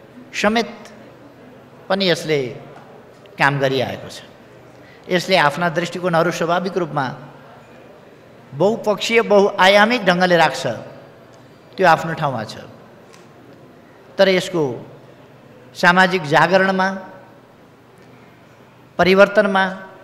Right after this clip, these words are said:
समेत यसको उल्लेख्य योगदान रहेको छ। तर अब,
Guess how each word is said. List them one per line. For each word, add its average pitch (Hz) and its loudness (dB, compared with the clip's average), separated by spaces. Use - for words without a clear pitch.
समेत 233 -2
यसको 156 -4
उल्लेख्य 240 0
योगदान 147 0
रहेको 131 -4
छ। - -18
तर 185 2
अब, 180 0